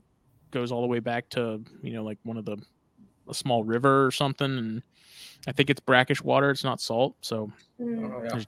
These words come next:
Speaker 1: gators and stuff, and it was just really cool. I'd love to go, go there in the spring when it starts warming up a little bit and get there early in the morning and see what you can find.
Speaker 2: Yeah, that would be cool.
Speaker 3: We should get a trip f-,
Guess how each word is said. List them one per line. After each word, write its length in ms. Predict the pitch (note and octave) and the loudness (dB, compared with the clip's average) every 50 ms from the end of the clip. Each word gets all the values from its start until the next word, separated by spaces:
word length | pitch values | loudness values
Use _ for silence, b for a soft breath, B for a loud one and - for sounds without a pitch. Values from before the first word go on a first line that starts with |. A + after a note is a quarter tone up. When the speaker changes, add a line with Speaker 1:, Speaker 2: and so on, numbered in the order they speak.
| - | -4
Speaker 1:
gators 300 | - A2+ A2+ A2+ B2+ B2+ | -2 0 0 2 2 0
and 100 | A#2+ B2 | 0 -2
stuff, 360 | - - C3 B2+ B2+ C3 - A#2 | -2 2 4 4 4 4 2 -2
and 200 | A2 A2 G#2+ - _ _ b b b b b b b b b b b b b | -10 -8 -10 -12 _ _ b b b b b b b b b b b b b
it 80 | G3 G3 | 12 12
was 100 | F#3+ D3+ | 12 12
just 140 | C#3+ C#3 D3+ | 10 8 8
really 160 | D3+ C#3 B2+ | 8 8 8
cool. 160 | - C3+ A#2+ | 6 4 4
I'd 140 | A2 A#2 B2+ | 4 4 2
love 140 | B2 A#2 A#2 | 2 2 2
to 60 | A#2+ | 0
go, 220 | A#2 A2+ A2+ A2 B2 C3 _ _ _ | 0 0 0 -2 -4 -12 _ _ _
go 140 | - B2+ A#2+ | -2 0 0
there 180 | A2+ A2+ A2+ A2 | 2 2 0 -2
in 60 | A2 | -2
the 60 | A2+ | -4
spring 340 | - - - A#2 A#2 A2+ A#2 | -6 -6 -4 -4 -2 -2 -4
when 140 | A2 A2 G#2+ | -6 -8 -8
it 60 | G#2 | -8
starts 260 | - - A2 G#2+ - - | -6 -6 -6 -8 -6 -8
warming 260 | A2+ A2 A2 A2 G#2+ | -6 -6 -6 -6 -6
up 120 | A2 - | -6 -6
a 40 | A2+ | -6
little 160 | G#2+ G#2 G#2+ G#2 | -6 -6 -6 -6
bit 200 | A2 G#2+ G#2 G2 - | -6 -6 -6 -6 -8
and 120 | A2 G#2+ G#2+ | -10 -8 -8
get 120 | A2 G#2+ | -8 -6
there 140 | - A2+ G#2+ | -6 -6 -6
early 240 | G#2 A2+ A2+ A2 A2 | -4 -4 -4 -4 -4
in 60 | A2 | -4
the 60 | A2 | -6
morning 340 | G#2+ A2+ A2+ A2+ B2 A#2+ A#2 | -4 -4 -4 -4 -4 -4 -6
and 220 | A2+ A2 A2 A2+ - _ - _ _ _ _ _ _ _ _ | -6 -6 -8 -10 -12 _ -20 _ _ _ _ _ _ _ _
see 160 | - - - - | -14 -12 -10 -8
what 160 | A#2+ - - | -8 -8 -10
you 60 | - | -12
can 140 | - - - | -14 -14 -12
find. 400 | - G#2+ - A2 G#2+ G#2+ G#2+ - _ _ _ _ - | -10 -8 -8 -8 -8 -8 -10 -12 _ _ _ _ -10
Speaker 2:
Yeah, 180 | C4 A3+ - - G#3+ A3+ | -8 -8 -8 -10 -12 -12
that 120 | C4 C4+ | -12 -10
would 100 | E4+ D#4+ D#4 | -12 -12 -18
be 60 | - | -20
cool. 60 | - _ _ _ _ _ _ - | -20 _ _ _ _ _ _ -6
Speaker 3:
We 80 | C3+ C3+ | -4 -2
should 140 | C3+ D3 C#3+ | -2 2 6
get 100 | C#3+ C3 | 8 10
a 300 | B2+ A#2+ A2+ A2 G2+ - - - _ _ _ _ _ _ - | 12 12 10 8 6 2 -6 -16 _ _ _ _ _ _ -16
trip 360 | - - C#3 B2+ B2 - - - | -6 0 0 0 0 -2 -8 -12
f-, 80 | - | -12